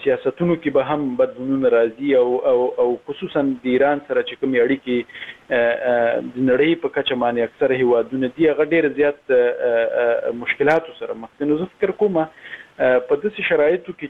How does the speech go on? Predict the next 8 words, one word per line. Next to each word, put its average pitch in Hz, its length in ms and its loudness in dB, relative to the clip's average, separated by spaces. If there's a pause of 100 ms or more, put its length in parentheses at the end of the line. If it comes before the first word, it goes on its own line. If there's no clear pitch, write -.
چې 143 100 0 (460)
خپله 151 380 0
ایران، 156 360 2 (440)
آه، 123 440 0 (160)
د 131 60 -2 (320)
نړۍ 147 260 2 (140)
سره 127 180 4 (220)
د - 100 -18